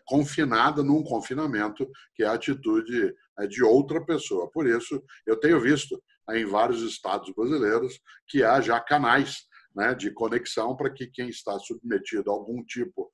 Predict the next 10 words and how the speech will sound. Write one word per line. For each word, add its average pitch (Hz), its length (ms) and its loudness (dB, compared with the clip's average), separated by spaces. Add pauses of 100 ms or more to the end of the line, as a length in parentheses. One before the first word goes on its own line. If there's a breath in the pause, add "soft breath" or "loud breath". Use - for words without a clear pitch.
(240 soft breath)
né, 101 100 -6
de 101 120 -10
constrangimento, 123 1000 -2 (300 soft breath)
né, 98 80 -2
ou 113 80 4
de 107 120 -8
violência 101 520 0
dessa 98 260 -2
natureza 135 460 0
possa 147 720 0